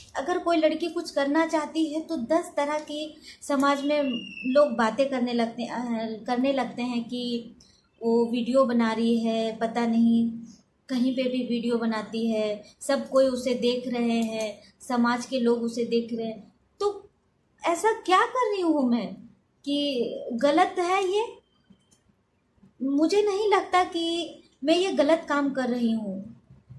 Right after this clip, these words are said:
क्या मुझे अपनी लाइफ प्यारी नहीं है? क्या मुझे अपनी इज्जत प्यारी नहीं है? क्या मैं कुछ भी, मतलब,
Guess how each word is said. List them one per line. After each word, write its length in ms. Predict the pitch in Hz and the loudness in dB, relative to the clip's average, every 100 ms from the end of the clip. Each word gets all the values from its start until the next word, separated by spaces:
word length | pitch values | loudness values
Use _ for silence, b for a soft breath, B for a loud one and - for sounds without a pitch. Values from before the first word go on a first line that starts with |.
| - - | -20 -4
क्या 300 | 359 370 370 | 0 2 2
मुझे 400 | 330 294 240 330 | 2 2 2 2
अपनी 720 | 370 302 302 339 349 359 330 B B B - | 2 2 0 -2 -2 -4 -6 B B B -6
लाइफ 380 | 269 285 339 330 - | -2 2 2 0 0
प्यारी 300 | 311 320 349 | 2 4 2
नहीं 360 | 339 349 370 262 | 0 0 0 0
है? 180 | 190 - - - - - - - | -2 -6 -12 -20 -20 -18 -16 -8
क्या 120 | 349 | 0
मुझे 280 | 320 285 302 | 2 2 2
अपनी 240 | 359 359 370 | 0 0 -4
इज्जत 320 | 233 359 - | -2 -2 -2
प्यारी 280 | 370 349 359 | 0 0 0
नहीं 320 | 359 381 311 | -2 -2 -2
है? 140 | 220 | -2
क्या 380 | 226 311 311 330 - B B B - - | -2 0 2 0 -4 B B B -8 -4
मैं 320 | 302 359 370 | 2 2 0
कुछ 200 | 302 320 | -4 -2
भी, 360 | 320 440 427 339 - - - - - 254 214 254 269 262 233 247 | 4 6 6 4 -4 -12 -16 -16 -10 -6 -4 -2 -2 -2 -4 -4
मतलब, 420 | 269 320 311 | 0 2 2